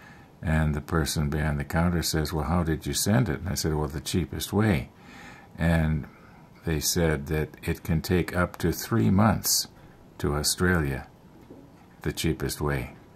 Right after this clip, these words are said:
<laughs> Canada to Australia, like, w-, how are, how are they shipping it anyway? It must be going by boat.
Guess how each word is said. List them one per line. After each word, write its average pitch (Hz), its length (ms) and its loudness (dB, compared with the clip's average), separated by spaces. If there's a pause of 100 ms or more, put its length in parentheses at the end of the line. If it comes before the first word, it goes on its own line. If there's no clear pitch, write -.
(300)
<laughs> - 1600 -4
Canada 95 500 6
to 80 260 2
Australia, 76 480 2
like, 76 280 -2
w-, - 380 -6
how 110 260 -2
are, 101 100 2
how 101 460 0
are 98 100 4
they 71 160 0
shipping - 540 0
it 69 120 0
anyway? 82 420 2
It 73 40 -6
must 95 220 -2
be 82 80 0
going 87 260 4
by 71 140 0
boat. 80 420 0